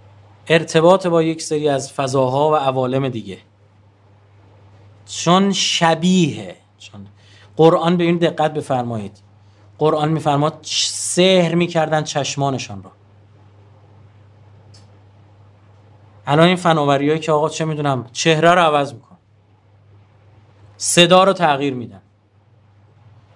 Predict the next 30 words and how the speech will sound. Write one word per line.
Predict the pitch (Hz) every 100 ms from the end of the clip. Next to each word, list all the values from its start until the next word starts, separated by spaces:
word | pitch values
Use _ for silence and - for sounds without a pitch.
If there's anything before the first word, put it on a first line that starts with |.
| _
برای | 165 185
بازی | 220 165 185 180 170 202
در | 202
دسترس | 160 143 - 139 143
یه | 135
عده‌ای | 123 120 101 95
الان. | 92 90 _ _ -
<laughs> | - - - _
باش | - 202
بازی | 190 185 180 170
دارن | 202 165 127
می‌کنن، | 117 98 92 _ _ _ _ _
باش | 165 190
کلیپ | 196 180 185
طنز | 190 190 196 190 156
درست | 147 135 123
می‌کنن. | 113 98 - _ _ _ _ _ _ - - - - _ - - - - - - -
شما | - 170 190
بیاید | 190 190 180
قسم | 165 180 185
برای | 185 165
من | 165 175
بخورید | 175 180 180
تا | 165
ده | 165 175
سال | 185 175
دیگه | 151 160
همه | 156 147 151
ما |
در-، | 156